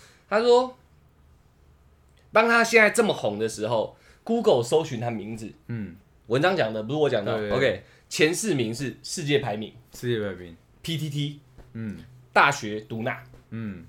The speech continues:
Speaker 1: 再来是女朋友。
Speaker 2: 嗯。
Speaker 1: 各位观众有发现，还有各位听众有发现一件非常奇怪的事吗？他是原住民，
Speaker 2: 对。
Speaker 1: 而且报道都会讲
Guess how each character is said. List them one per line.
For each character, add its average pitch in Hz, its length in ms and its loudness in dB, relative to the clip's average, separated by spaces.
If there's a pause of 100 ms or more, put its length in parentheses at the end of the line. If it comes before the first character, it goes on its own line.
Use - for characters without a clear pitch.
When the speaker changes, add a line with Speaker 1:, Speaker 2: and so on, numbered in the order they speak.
(100)
Speaker 1:
再 135 140 4
来 113 60 2
是 143 120 -4
女 117 140 -2
朋 104 180 -12
友。 101 160 -8 (460)
Speaker 2:
嗯。 123 160 -6
Speaker 1:
各 208 120 2
位 202 60 8
观 190 180 6
众 147 320 2
有 113 180 0
发 160 220 4
现， 160 280 -2 (140)
还 123 80 0
有 113 80 2
各 127 120 -2
位 127 80 2
听 123 140 -2
众 123 220 0
有 113 140 0
发 185 180 4
现 190 100 0
一 165 40 -4
件 165 180 -2
非 160 100 -2
常 147 140 2
奇 107 200 -10
怪 131 160 2
的 104 40 -4
事 110 140 -12
吗？ - 100 -12 (200)
他 196 180 -4
是 208 100 -6
原 120 160 -2
住 127 100 -2
民， 117 240 -6
Speaker 2:
对。 110 180 -2
Speaker 1:
而 170 80 4
且 208 280 2
报 196 180 6
道 107 140 0
都 120 120 -2
会 143 100 2
讲 117 180 -2